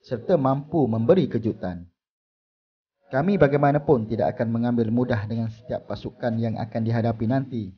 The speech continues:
dan pastinya semua pasukan memiliki visi masing-masing dan begitu juga kami yang mahu mencari peluang bagi memburu kejayaan seperti yang dirancang di pentas A F C kali ini.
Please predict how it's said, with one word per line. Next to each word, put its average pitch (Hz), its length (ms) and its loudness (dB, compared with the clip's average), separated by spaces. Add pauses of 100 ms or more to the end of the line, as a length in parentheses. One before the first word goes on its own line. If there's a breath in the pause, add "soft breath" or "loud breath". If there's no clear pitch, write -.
(340)
dan 101 240 -10
pastinya 117 560 -6
semua 117 400 -2
pasukan 117 400 -4
memiliki 120 560 0
visi 123 320 -2
masing-masing 127 720 0 (640)
dan 185 240 0
begitu 151 320 2
juga 139 160 4
kami 139 400 4
yang 110 160 0
mahu 113 320 0
mencari 113 560 -4 (320)
peluang 110 500 2
bagi 113 240 -2
memburu 113 460 2
kejayaan 117 560 -2 (160)
seperti 113 500 -10
yang 113 160 -2
dirancang 117 640 -4 (880)
di 107 80 -14
pentas 123 640 -8
A 117 240 -2
F - 160 -2
C 120 80 -2
kali 151 300 0
ini. 95 260 -2